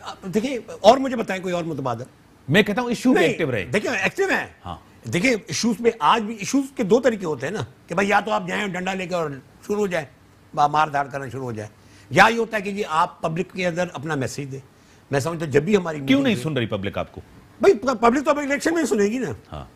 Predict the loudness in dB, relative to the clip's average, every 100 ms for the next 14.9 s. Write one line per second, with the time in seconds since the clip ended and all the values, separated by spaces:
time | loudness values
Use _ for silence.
0 | _ 6 6 6 -4 -2 -2 -4 4 4
1 | 4 0 -2 -6 0 0 0 -2 -2 0
2 | -2 0 2 2 2 -2 2 2 0 -4
3 | -4 -2 -2 0 0 0 0 0 0 0
4 | -2 -2 -2 -2 0 0 -2 -6 -4 -2
5 | -2 -4 -6 0 4 6 4 0 -2 -2
6 | -2 -2 0 0 2 0 0 0 0 0
7 | 0 2 2 -2 0 2 2 2 0 0
8 | -2 -2 -2 0 2 4 4 2 0 0
9 | 2 0 2 4 4 4 4 2 4 2
10 | 2 -4 -8 _ -12 -10 -12 2 4 6
11 | 4 4 4 2 -2 -2 -2 -2 0 0
12 | 0 0 -2 0 0 2 2 2 2 2
13 | 2 -4 2 4 4 0 0 2 2 2
14 | 0 2 2 0 -6 -2 4 6 4